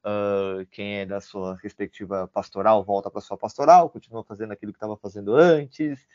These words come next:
E, e, e essas questões, essas dores, essas opressões, né? Aqueles que precisam de libertação estão próximos da gente, parece que volta a ficar em, em segundo plano, né? Tipo, "Ah, não, não é um, não é um problema meu",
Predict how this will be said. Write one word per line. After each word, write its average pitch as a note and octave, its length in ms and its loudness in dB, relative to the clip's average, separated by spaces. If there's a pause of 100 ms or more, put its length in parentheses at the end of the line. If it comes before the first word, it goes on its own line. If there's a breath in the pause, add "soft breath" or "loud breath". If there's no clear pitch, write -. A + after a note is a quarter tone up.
(380 soft breath)
E, F3+ 1400 -2
e, D#3 80 0
e D#3 40 8
essas D3+ 300 6
questões, D3+ 440 -2
essas C3 300 -6
dores, D3+ 600 0 (280 soft breath)
essas A2+ 440 -10
opressões, A#2 680 -4
né? C3 160 -4
Aqueles B2+ 340 -6
que - 80 -10
precisam A#2+ 400 -10
de A#2+ 100 -6
libertação A2+ 540 -6
estão A2 220 -14
próximos A2 360 -6
da A#2+ 120 -4
gente, B2 460 -8 (420)
parece A#2 300 0
que C3 120 -10
volta A2+ 440 -2
a - 20 -6
ficar G#2 500 -2
em, F#2 340 -10
em F#2+ 200 -16
segundo G#2 360 -8
plano, G#2+ 440 2
né? G2+ 160 -8
Tipo, F#2 320 -10
"Ah, G2+ 120 0
não, G2 140 -10
não G#2 400 -8
é G#2 100 -2
um, G#2 220 -8 (160)
não G#2 140 -6
é G#2+ 40 -2
um G#2+ 80 -2
problema A2+ 360 -4
meu", G2+ 240 -2